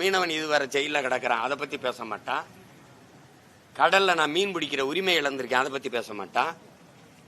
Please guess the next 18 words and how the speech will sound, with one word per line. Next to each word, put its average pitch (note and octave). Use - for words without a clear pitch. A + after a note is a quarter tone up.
விவசாயி F3
விளைய F#3+
வச்ச E3+
பொருள் D3+
உரிய G#3
விலை D#3+
இல்ல, C3+
கொள்முதல் E3
இல்ல, G#2+
நான் D#3
விளைய G#3
வச்சு F#3
கொடுக்கறத D3
சேமிச்சு F#3+
வைக்க D#3+
சேமிப்பு F#3
கிடங்கு F3+
இல்ல, D#3